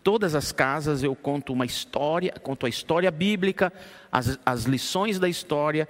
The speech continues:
e perguntas de aplicação. E esse livro aqui foi prefaciado pelo pastor Wagner. Então, tá selado que pode entrar nessa igreja.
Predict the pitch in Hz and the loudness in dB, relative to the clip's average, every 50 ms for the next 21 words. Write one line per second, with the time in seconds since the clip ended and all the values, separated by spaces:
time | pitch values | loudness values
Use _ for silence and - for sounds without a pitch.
0 | - - - - - 135 - - 143 135 131 135 165 175 - 160 151 131 147 139 | -6 -14 -6 -2 -2 0 2 2 0 0 0 -2 -4 -2 -2 -2 0 0 0 0
1 | - 143 139 - - 120 - - - - 151 156 175 196 - - - - - - | 0 -2 -2 -2 -2 -4 -4 -4 -2 -2 0 0 -2 -6 -10 -14 -20 -20 -20 -8
2 | - - 147 160 185 196 - - 233 214 214 220 226 208 202 185 170 - - 180 | -2 2 4 4 4 2 0 0 2 2 2 2 2 0 0 -2 -4 -2 -2 -2
3 | 202 233 247 - - - - - - - - - - - 185 185 180 - - 180 | -2 -2 -2 -6 -10 -16 -20 -20 -20 -18 -14 -8 -4 0 0 0 0 -2 -2 -2
4 | 175 170 - - - 165 165 - - - - 220 180 143 147 160 165 190 180 - | -2 -2 -4 -2 -2 -2 0 -2 -2 -2 0 2 2 2 0 0 -2 -2 -2 -2
5 | 190 190 190 - - 190 180 - 208 208 208 196 190 180 170 156 131 131 127 127 | -2 -2 -2 -2 -2 -4 -2 -2 -2 -2 0 0 0 0 0 0 -2 -2 0 0
6 | 127 135 131 - - 151 165 185 - - - - - - - 151 143 - - - | 0 -2 0 0 0 0 0 -2 -6 -10 -16 -20 -6 0 0 0 2 0 0 0
7 | 190 170 151 139 139 139 147 165 165 180 175 - 196 185 - - 160 165 160 185 | 2 2 2 2 2 0 0 -2 -4 -6 -6 -4 -4 -4 -2 0 0 0 0 0
8 | 202 185 - 165 156 160 165 170 160 - - 202 175 165 165 190 190 170 - - | 0 0 0 0 0 0 -2 -2 -2 0 -2 0 2 2 2 2 2 0 -2 -6
9 | - | -16